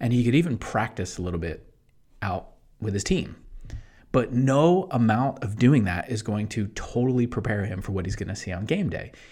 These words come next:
And only through then, through going out and actually running the plays against another team, do you discover,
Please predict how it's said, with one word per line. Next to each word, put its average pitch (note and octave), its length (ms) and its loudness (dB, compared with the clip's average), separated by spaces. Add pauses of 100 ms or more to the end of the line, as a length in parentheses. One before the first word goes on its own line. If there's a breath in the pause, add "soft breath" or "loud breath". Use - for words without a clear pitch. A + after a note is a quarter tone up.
(140 loud breath)
And A2+ 160 0
only G3 300 4
through F#3 220 4
then, A2 360 2
through A2 260 -6
going A#2 360 4
out G2 160 -4
and G2+ 80 -2
actually F#2 280 -4
running A2 300 2
the C#3+ 80 2
plays G2 320 0
against G2+ 360 -4
another C3 340 4
team, A2+ 460 2 (380 loud breath)
do A2+ 100 0
you G#2+ 100 2
discover, G#2+ 580 0